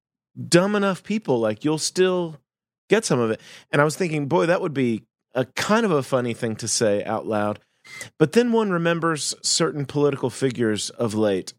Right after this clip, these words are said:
and it's just like, yeah, saying the, saying the quiet part out loud, that's terrifying and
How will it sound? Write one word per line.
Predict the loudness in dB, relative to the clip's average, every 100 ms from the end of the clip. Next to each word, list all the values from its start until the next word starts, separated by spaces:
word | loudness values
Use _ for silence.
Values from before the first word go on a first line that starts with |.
| -2
and | -2
it's | -2 -2
just | -2 -2 0
like, | 0 -2 -10 _ _ _ _ _
yeah, | 0 2 2 0 -2 -6
saying | -8 -2 -2 0
the, | 0 0 -2 -12 _ _ _ _ _
saying | 0 0
the | 0
quiet | 0 0 0
part | -2 -2 0
out | 0 0
loud, | -2 0 0 -2 -4
that's | -8 -10
terrifying | -6 0 0 2 0 0 0 -2
and | -4 -6